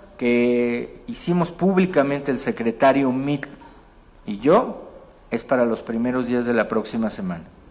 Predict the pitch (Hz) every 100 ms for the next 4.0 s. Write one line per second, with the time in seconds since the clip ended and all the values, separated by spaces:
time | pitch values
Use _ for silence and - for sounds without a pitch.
0 | - - - 127 123 139 131 131 120 120
1 | 113 110 110 113 127 - 135 131 - -
2 | - - 117 107 113 - 175 185 196 185
3 | 143 143 143 123 107 107 123 - 143 143